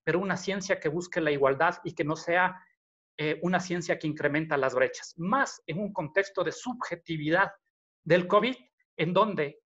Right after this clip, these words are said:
el propio concepto de distancia se instaura como legítima y como completamente válida, casi como una forma de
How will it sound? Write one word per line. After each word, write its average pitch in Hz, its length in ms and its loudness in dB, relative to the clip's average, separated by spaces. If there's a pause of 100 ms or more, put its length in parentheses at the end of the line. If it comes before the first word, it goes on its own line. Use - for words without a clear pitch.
(140)
el 156 160 -2
propio 247 340 4
concepto 196 560 -2
de 147 140 4
distancia 208 760 -2 (200)
se - 180 -6
instaura 190 720 2
como 160 300 2
legítima 208 840 -2
y 156 100 -10
como 165 220 -2
completamente 170 640 -2
válida, 190 420 0 (300)
casi 220 320 0
como 185 220 -2
una 180 160 -4
forma 190 340 0
de 190 360 0